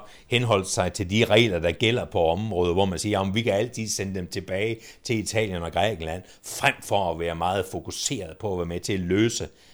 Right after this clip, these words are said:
øh, den her store udfordring, øh, som det er. Og det synes jeg, man skal bruge mange flere, øh, kræfter på.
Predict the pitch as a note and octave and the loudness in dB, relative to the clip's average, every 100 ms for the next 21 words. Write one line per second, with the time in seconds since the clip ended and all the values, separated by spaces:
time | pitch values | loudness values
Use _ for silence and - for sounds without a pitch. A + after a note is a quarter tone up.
0 | - - F2 E2+ G2+ F#2 F#2+ - - B2 | -12 -4 -2 0 -2 -2 -4 -4 -2 2
1 | A#2 E2+ G#2 - D#2 D2+ D2 C#2 _ _ | 2 0 -4 -6 -8 -8 -12 -16 _ _
2 | _ F2 E2 D2+ D2 - E2+ D2+ D#2 F2 | _ -4 -2 -2 -4 -4 -4 -4 -2 0
3 | E2+ F2+ A#2+ G#2+ F2 E2+ - F2 E2+ F2 | 0 -4 -4 -2 -2 -4 -6 -8 -4 -4
4 | - - _ E2+ F2 F2 G#2 - F#2+ F#2 | -6 -12 _ -4 0 0 0 -4 -2 -2
5 | F#2+ - _ _ E2 E2 D#2+ D#2 D2+ D2+ | -2 -6 _ _ -6 -4 -4 -4 -6 -8
6 | - G2+ - - F2+ D#2+ | -2 -2 -2 -8 -6 -8